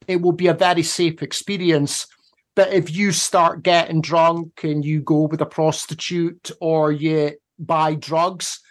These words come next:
bad things will happen. In, in a country like Cambodia, I would go months without anything happening. And then I would get drunk. I would go down a dark alleyway. Things would happen, and then I would get in trouble.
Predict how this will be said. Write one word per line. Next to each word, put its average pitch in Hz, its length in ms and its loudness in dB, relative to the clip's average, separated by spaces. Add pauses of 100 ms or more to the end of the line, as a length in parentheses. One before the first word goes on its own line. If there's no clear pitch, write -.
(140)
bad 180 340 0
things 170 380 -4
will 151 80 0
happen. 165 600 0 (320)
In, 190 180 0
in 208 140 2
a 180 60 2
country 196 400 0
like 175 220 0
Cambodia, 165 960 0 (220)
I 185 160 2
would 165 200 -6
go 175 200 2
months 175 720 -2 (260)
without 170 320 0
anything 170 440 0
happening. 147 640 0 (340)
And 160 120 2
then 180 180 2
I - 20 4
would 160 200 -2
get 160 220 -2
drunk. 190 540 -2 (240)
I 156 80 -2
would 139 200 -6
go 180 200 2
down 170 280 0
a 147 60 0
dark 170 400 0
alleyway. 175 800 -2 (680)
Things 190 480 0
would 180 160 -2
happen, 175 600 0
and 175 220 -2
then 175 140 4
I 165 40 2
would 160 180 0
get 160 220 0
in 147 100 -6
trouble. 147 560 0